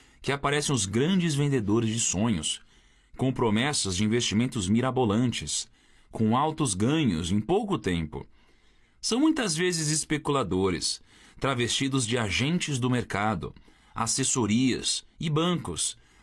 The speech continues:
lucrando com a corretagem e mirando apenas o curto prazo. O pequeno investidor fica tentado, acaba se distraindo pela perspectiva de ganho fácil e apenas escuta os ruídos de mercado,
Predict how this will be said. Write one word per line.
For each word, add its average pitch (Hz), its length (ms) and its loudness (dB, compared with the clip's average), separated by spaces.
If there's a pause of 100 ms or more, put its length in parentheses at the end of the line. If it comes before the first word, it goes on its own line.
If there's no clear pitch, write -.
lucrando 156 440 2
com 143 140 0
a 123 80 0
corretagem 117 760 0 (240)
e 147 120 0
mirando 151 320 0
apenas 131 520 0
o 127 80 -2
curto 131 280 -2
prazo. 76 540 -6 (1120)
O 127 100 2
pequeno 127 360 0
investidor 104 600 2
fica 127 240 -4
tentado, 85 720 -2 (400)
acaba 131 360 -2
se 135 120 -2
distraindo 135 720 0
pela 107 220 0
perspectiva 127 640 -4
de 123 80 -2
ganho 139 240 -2
fácil 165 520 -4 (460)
e 127 100 0
apenas 196 340 0
escuta 180 340 0
os 165 100 0
ruídos 165 460 2
de 92 80 -2
mercado, 82 640 -2